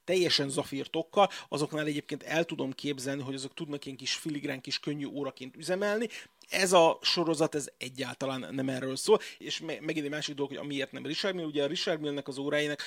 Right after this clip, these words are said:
az a lényege, hogy könnyűek legyenek, na most erről az órára tényleg sok mindent el lehet mondani, de az, hogy könnyű nem, illetve ők ugye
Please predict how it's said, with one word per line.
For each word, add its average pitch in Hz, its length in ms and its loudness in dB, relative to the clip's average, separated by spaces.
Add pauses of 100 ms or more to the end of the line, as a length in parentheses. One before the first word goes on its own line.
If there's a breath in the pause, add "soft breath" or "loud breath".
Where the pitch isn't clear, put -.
(180 loud breath)
az 143 140 -2
a 151 40 4
lényege, 147 400 0
hogy 127 200 -4
könnyűek 139 540 -2
legyenek, 180 400 -2
na 131 80 -12
most 127 220 -12
erről 117 220 -10
az 117 100 -10
órára 131 220 -8
tényleg 131 240 -10
sok - 160 -4
mindent 127 240 -12
el 123 60 -8
lehet 127 160 -12
mondani, 180 300 -2 (280 loud breath)
de 135 340 0
az, 131 120 -8
hogy - 120 -8
könnyű 143 320 0
nem, 165 200 -2
illetve 156 400 -2
ők 143 200 -2
ugye 147 200 0